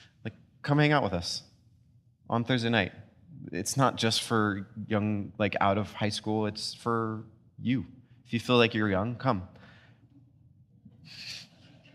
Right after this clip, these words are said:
Honestly, yeah. <laughs> But in it,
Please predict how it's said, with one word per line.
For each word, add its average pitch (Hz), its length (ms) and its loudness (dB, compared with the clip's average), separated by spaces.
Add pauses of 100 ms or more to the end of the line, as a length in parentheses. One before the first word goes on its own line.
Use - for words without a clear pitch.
(460)
Honestly, 107 540 2 (100)
yeah. 107 240 8 (440)
<laughs> - 160 -10 (1700)
But 131 140 10
in 135 160 10
it, 120 240 6